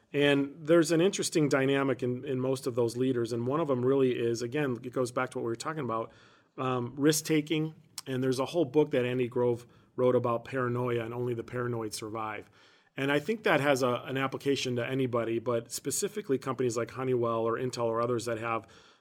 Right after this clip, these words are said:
mass-produced products and have big market share in, in some of the markets that they serve. If you sit on your laurels, especially in the internet era where things are changing by the day and the minute and the week, um,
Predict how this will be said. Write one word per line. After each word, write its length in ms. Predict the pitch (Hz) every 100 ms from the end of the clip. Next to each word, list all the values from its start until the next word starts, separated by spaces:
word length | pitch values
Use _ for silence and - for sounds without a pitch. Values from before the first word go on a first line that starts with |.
| _ -
mass-produced 720 | 123 135 131 - 127 127 123
products 440 | 131 120 120 120
and 80 | 117
have 120 | 117
big 160 | 107 117
market 320 | 120 123 117
share 280 | - 123 117
in, 80 | 117
in 160 | 120
some 180 | 113 120
of 100 | 117
the 100 | 113
markets 360 | 113 120 120 117
that 120 | 113
they 140 | 110 110
serve. 400 | - 123 113 107 - - _ -
If 160 | 143
you 80 | 151
sit 240 | 147 208 254
on 100 | 185
your 140 | 139
laurels, 360 | 135 139 120 117
especially 460 | - 139 131 139
in 80 | 123
the 140 | 120
internet 320 | 127 131 139 139
era 280 | 139 151
where 160 | 139 123
things 280 | 117 131 123
are 80 | 113
changing 440 | - 127 127 127
by 140 | 117
the 120 | 107 107
day 280 | 120 123
and 100 | 123
the 60 | 110
minute 340 | 113 123 135
and 160 | 131 113
the 60 | 110
week, 380 | 117 135 139 - - - _
um, 460 | 127 127 123 117